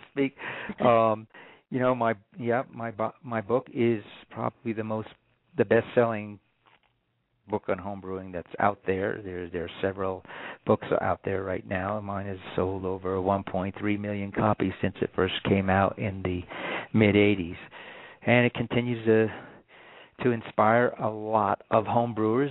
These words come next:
Speaker 1: and who also, many of them, become craft brewers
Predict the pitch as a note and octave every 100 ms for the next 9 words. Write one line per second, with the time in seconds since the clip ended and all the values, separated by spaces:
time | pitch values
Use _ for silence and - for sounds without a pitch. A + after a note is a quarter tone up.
0 | C3+ - G2+ G2+ G2 F#2+ G2 A2+ A2 G#2+
1 | F#2+ G2 B2 D#3+ D#3 D3+ A#2+ C3+ C#3 D#3
2 | D3 D#3 E3 D#3+ _ _ _ - - D#3
3 | E3+ E3+ - - D3+ E3 - A#2+ F#2